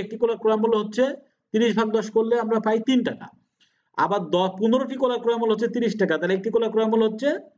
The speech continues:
তিরিশ ভাগ পনেরো সমান দুই টাকা। এবার খেয়াল করো, দুইটি কলা যদি হয় তাহলে এভারেজ অথবা গড়,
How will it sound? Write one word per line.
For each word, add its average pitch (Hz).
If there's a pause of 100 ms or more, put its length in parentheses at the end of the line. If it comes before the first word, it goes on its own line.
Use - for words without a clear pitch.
(380)
তিরিশ 240
ভাগ 226
পনেরো 214
সমান 202
দুই 208
টাকা। - (560)
এবার 185
খেয়াল 208
করো, 175 (160)
দুইটি 214
কলা 175
যদি 139
হয় 120 (400)
তাহলে 131 (100)
এভারেজ 208 (760)
অথবা 156 (140)
গড়, 147